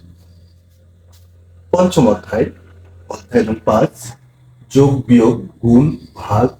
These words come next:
সংক্রান্ত যে সমস্যা অধ্যায় আছে, এই অধ্যায়ের একটি গুরুত্বপূর্ণ সৃজনশীল। কবির বাজারে গিয়ে দেখলো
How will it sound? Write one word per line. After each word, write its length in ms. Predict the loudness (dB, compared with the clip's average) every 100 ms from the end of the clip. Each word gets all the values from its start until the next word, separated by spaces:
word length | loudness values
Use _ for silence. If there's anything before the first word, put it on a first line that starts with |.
| _ -6
সংক্রান্ত 420 | -2 0 0 0 0
যে 80 | -2 -4
সমস্যা 340 | -8 -12 -6
অধ্যায় 420 | -6 -6 -6 -6 -6 -8
আছে, 220 | -8 -8 -8 -10 _ _ _ _
এই 120 | -8 -8 -4
অধ্যায়ের 440 | -4 -2 2 2 2 -6
একটি 180 | -10 -10 -4
গুরুত্বপূর্ণ 460 | -4 -4 -6 -8 -8
সৃজনশীল। 560 | -10 -8 -10 -12 -18 -20 _ _ _ _ _ _ _ _ _ _ -2
কবির 320 | 0 2 0
বাজারে 420 | 2 2 2 2 2
গিয়ে 240 | 0 0 0 -4 -8 -20 _ -14 -4
দেখলো 320 | -4 0 2